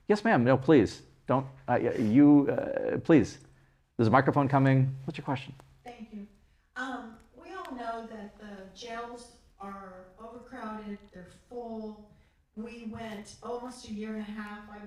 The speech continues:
Speaker 2: believe, with no jails for women. We were letting them go. So, the new bills that they're looking at right now to pass into law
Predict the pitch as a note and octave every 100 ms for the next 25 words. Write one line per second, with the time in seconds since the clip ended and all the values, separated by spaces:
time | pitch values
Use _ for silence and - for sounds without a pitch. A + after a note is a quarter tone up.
0 | G#3 G#3+ G#3 G#3 G3+ - G#3 A3 A3+ A3+
1 | A3+ - - A#3+ G#3 G#3 A3 A#3 C4+ -
2 | _ _ _ A#3 A#3 G#3+ G#3+ G#3 G#3 G3
3 | F#3+ - E3+ - - _ _ _ _ _
4 | _ _ _ _ _ _ _ - E4+ B3+
5 | F3+ - _ _ _ _ _ _ _ _
6 | C4+ C4+ C4+ E4 B3+ C4 B3 A3 A3 A3
7 | G#3 G#3+ G3+ G3+ - G3+ F#3+ F#3+ F#3+ F#3+
8 | F#3+ F#3+ F#3 F#3 G#3 G#3 F#3+ - F#3+ F3+
9 | F#3 G#3 G3+ F3 F3